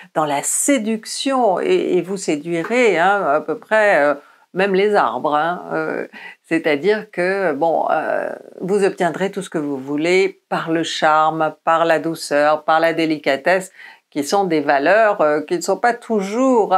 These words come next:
acquises, hein, euh, pour le Bélier. Mais donc, je vous conseille fortement d'utiliser vos armes de séduction pour obtenir ce que vous voulez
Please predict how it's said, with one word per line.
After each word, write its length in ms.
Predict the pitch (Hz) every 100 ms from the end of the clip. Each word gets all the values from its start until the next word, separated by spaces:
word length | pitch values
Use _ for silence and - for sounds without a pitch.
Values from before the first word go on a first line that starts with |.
| -
acquises, 640 | 202 - 226 180 143 127
hein, 300 | 165 180 220 214
euh, 300 | 156 151 147
pour 180 | 143
le 80 | 139
Bélier. 460 | 135 151 208 302 294 - - -
Mais 340 | 190 247 240 -
donc, 420 | 175 214 233 226 175
je 120 | 156
vous 300 | 175 156 202
conseille 600 | 220 185 175 - 208 190
fortement 760 | - 254 - - 165 143 160 214
d'utiliser 880 | 185 165 - 170 151 139 143 185 208
vos 600 | 139 139 147 165 151 160
armes 400 | 214 170 147 156
de 160 | 151
séduction 800 | 151 185 170 143 131 - 156 190 202 - - -
pour 120 | 156
obtenir 420 | 147 156 156 196
ce 80 | 196
que 80 | 151
vous 160 | 147
voulez 480 | 135 139 143 185 185